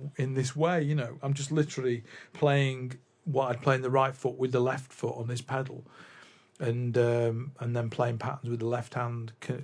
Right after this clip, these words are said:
connected to that, and then I've just got my right hand on the mouse and my right foot's down next to the computer, you know. So it's been quite a nice way to practice. So I think,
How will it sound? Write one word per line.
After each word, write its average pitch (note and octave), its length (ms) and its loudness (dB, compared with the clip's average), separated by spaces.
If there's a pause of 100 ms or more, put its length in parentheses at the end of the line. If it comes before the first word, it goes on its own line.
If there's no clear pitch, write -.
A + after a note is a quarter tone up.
(100)
connected C3+ 480 -4
to - 100 -12
that, B2 220 -12 (160)
and B2 160 -4
then A#2+ 120 -2
I've A#2 120 -4
just A#2+ 200 -10
got - 160 -8
my A2+ 60 -8
right A#2 240 -4
hand A#2+ 300 -8
on A#2 100 -4
the A2+ 80 -8
mouse A#2 460 -10
and A#2 120 -12 (640)
my B2 100 -8
right B2 180 -2
foot's B2+ 240 -10
down B2 460 -4
next B2 220 -12
to B2+ 60 -10
the A#2+ 80 -4
computer, E3 500 -2
you B2+ 140 -2
know. A2 200 0 (840)
So E3+ 140 4
it's E3+ 120 8
been G#3+ 180 4
quite E3+ 240 2
a D#3 40 0
nice D#3+ 520 4 (800)
way C#3+ 380 6
to D3 120 -4
practice. C#3 760 -2 (440)
So D#3+ 420 8 (1080)
I E3+ 60 4
think, E3 280 4